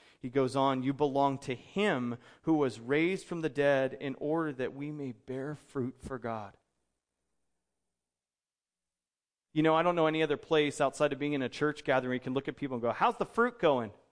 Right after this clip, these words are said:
And then most people would understand what you're talking about if you're not a farmer. "How's your fruit production?"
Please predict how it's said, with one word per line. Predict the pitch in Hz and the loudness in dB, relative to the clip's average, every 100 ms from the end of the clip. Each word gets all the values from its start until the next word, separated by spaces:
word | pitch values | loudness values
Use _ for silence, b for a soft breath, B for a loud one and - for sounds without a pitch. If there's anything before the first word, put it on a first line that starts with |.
| _ _ _ _ _ _ _ _ _ _ - | _ _ _ _ _ _ _ _ _ _ -2
And | 143 | 0
then | 151 | 2
most | 156 - | 2 2
people | 165 160 | 0 2
would | 151 | 0
understand | 151 143 160 151 | 0 -2 -2 -2
what | |
you're | 156 | 0
talking | 160 160 160 | 2 2 0
about | 131 117 | -2 -2
if | 107 | -2
you're | 123 | -6
not | 113 | -6
a | 107 | -6
farmer. | - 113 127 135 _ _ _ _ _ _ _ _ _ | -6 -6 -8 -12 _ _ _ _ _ _ _ _ _
"How's | - 262 | 0 2
your | 233 | 2
fruit | - 269 | 0 -2
production?" | 214 170 120 - 120 101 | 2 2 2 0 -6 -6